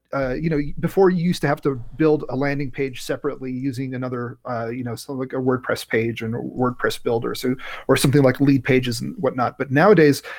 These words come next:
the email service for pretty much between probably twenty to fifty bucks a month will do exactly that. They'll build the page for you. They'll host the documents for you. If, they'll, they'll do everything basically in one place,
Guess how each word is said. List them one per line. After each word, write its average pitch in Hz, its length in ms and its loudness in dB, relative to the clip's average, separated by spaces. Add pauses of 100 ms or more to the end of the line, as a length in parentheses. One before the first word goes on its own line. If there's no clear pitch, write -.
(240)
the 156 240 0
email 208 380 6 (100)
service - 680 2
for 139 440 2
pretty 294 300 -4
much 214 400 -2 (220)
between 175 420 -2 (560)
probably 180 200 2
twenty 160 400 -2
to 147 60 0
fifty 147 300 -2
bucks 139 280 -4
a 139 40 -2
month 127 400 -6 (380)
will 147 560 4 (120)
do 165 140 -2
exactly 135 540 -4
that. 120 280 -8
They'll 131 120 -4
build 156 260 -2
the 214 80 -8
page 151 300 -2
for 156 180 0
you. 160 240 -4
They'll 131 200 -4
host - 360 -6
the 147 80 -6
documents 143 480 -4
for 160 260 0
you. 156 200 2
If, 135 280 -8
they'll, 127 300 -4 (120)
they'll 135 120 -2
do 180 220 0
everything 139 480 -2
basically 135 400 -6
in 123 120 -6
one 160 220 -2
place, 143 540 -2